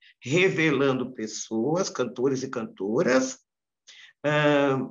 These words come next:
falando dos trabalhos, seja ele dentro das escolas de samba, dos projetos. Ele continua o mesmo.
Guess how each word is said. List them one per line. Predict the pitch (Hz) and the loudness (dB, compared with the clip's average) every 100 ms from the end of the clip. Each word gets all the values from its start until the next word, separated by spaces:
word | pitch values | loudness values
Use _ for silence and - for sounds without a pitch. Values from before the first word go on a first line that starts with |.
| - _ _ _ _ _ - - 139 | -12 _ _ _ _ _ -20 -18 -14
falando | - 196 180 185 214 165 | 0 2 4 6 4 2
dos | 156 - | -6 -4
trabalhos, | 156 147 135 160 175 139 - - - | -2 0 2 2 0 -4 -8 -16 -10
seja | 147 147 139 | -6 0 2
ele | 143 | 4
dentro | 147 143 160 - | 2 0 0 0
das | 147 | -2
escolas | 135 - 143 135 135 | -2 -4 -2 -2 -4
de | - | -14
samba, | - 92 139 160 160 127 - - _ _ _ _ _ - 135 - 160 | -10 -4 0 0 0 -2 -4 -14 _ _ _ _ _ -16 -12 -12 0
dos | 170 202 | 4 4
projetos. | - 170 160 - 131 143 165 - 160 156 - _ _ - _ - | 2 0 0 0 2 2 2 0 -6 -10 -12 _ _ -20 _ -10
Ele | - | -8
continua | - - - 160 160 | -2 -2 0 0 2
o | - | 4
mesmo. | 285 247 262 214 - | 4 4 4 -4 -8